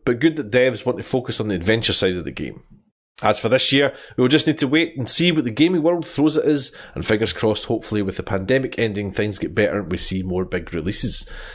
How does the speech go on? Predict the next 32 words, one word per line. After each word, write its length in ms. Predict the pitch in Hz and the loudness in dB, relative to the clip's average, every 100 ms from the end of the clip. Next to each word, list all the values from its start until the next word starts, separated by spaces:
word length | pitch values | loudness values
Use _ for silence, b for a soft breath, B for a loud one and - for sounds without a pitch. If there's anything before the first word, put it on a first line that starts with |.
| B | B
It 100 | 170 | 0
was 240 | 214 277 - | 2 2 2
kinda 200 | 247 220 | 0 0
quiet, 440 | - 202 269 - | 2 2 4 2
wasn't 260 | 285 269 269 | 0 0 -2
it? 140 | - | 0
The, 140 | 185 | 0
the 100 | 180 | 0
whole 200 | 175 220 | 2 2
of 80 | 214 | 2
twenty 200 | - 185 | 2 0
twenty-one 500 | - 190 170 165 180 | 0 0 4 4 4
was, 560 | 165 135 - - - - B B B B - | 0 0 0 0 -2 -6 B B B B 2
you 80 | |
know, 140 | 170 165 | 4 4
there 100 | 165 | 4
was, 160 | 156 | 2
there 80 | 175 | 2
was 160 | 165 165 | 4 4
obvious 300 | 214 208 190 | 4 4 2
big 300 | 165 160 139 | 2 0 2
games, 500 | 139 147 190 208 185 | 2 2 2 0 0
but 140 | 160 | 2
it 60 | 147 | 4
wasn't 260 | 185 190 202 | 4 2 2
as 240 | 175 131 | 2 0
many 440 | 131 135 147 156 151 | 2 4 4 4 2
as, 320 | 123 110 - | 2 0 -2
as 180 | 123 113 | -2 -2
we're 80 | 120 | -2
used 300 | 131 147 - | -2 -2 -4
to. 180 | 175 | -6